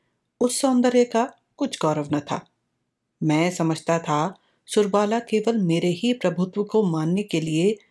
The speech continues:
अपने पिता के घर पर जन्म लिया है, इसलिए वह मेरे लिए विशेष उपेक्षा की वस्तु है। मेरे पिता चौधरी जमींदार के यहाँ नायब थे।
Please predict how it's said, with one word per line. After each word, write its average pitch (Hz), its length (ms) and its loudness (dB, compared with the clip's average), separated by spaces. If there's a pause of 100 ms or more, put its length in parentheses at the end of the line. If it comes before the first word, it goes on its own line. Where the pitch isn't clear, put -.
(200)
अपने 196 320 -2 (120)
पिता 180 280 -2
के 208 180 0
घर 156 280 -4
पर 202 140 0
जन्म 160 300 0
लिया 147 260 -2
है, 160 180 -10 (440)
इसलिए 185 560 -2 (280)
वह 185 180 4
मेरे 165 340 2
लिए 185 260 0
विशेष 196 480 0
उपेक्षा 202 460 0
की - 140 -6
वस्तु 147 320 -4
है। 147 200 -6 (1500)
मेरे 185 280 4
पिता 196 320 -2
चौधरी 190 440 -2
जमींदार 165 560 0
के 180 60 -2
यहाँ 170 400 0 (260)
नायब 160 440 0
थे। 185 80 -4